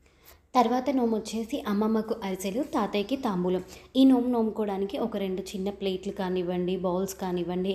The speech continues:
ఏవైనా తీసుకొని ఒక దాంట్లో పదమూడు అరిసెలను పెట్టుకోవాలి. అయితే ఈ అరిసెలు సింపుల్గా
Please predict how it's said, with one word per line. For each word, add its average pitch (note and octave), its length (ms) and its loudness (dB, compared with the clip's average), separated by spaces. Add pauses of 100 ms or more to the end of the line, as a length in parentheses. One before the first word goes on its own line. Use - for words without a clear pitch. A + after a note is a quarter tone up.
ఏవైనా F3+ 400 -2
తీసుకొని G3 440 0 (360)
ఒక A3 160 0
దాంట్లో G#3+ 420 2 (400)
పదమూడు G#3 420 0 (120)
అరిసెలను G3+ 520 -2
పెట్టుకోవాలి. F3+ 560 -2 (300)
అయితే A#3 280 0 (140)
ఈ A3 100 4
అరిసెలు G#3+ 440 -2
సింపుల్గా G#3 600 -2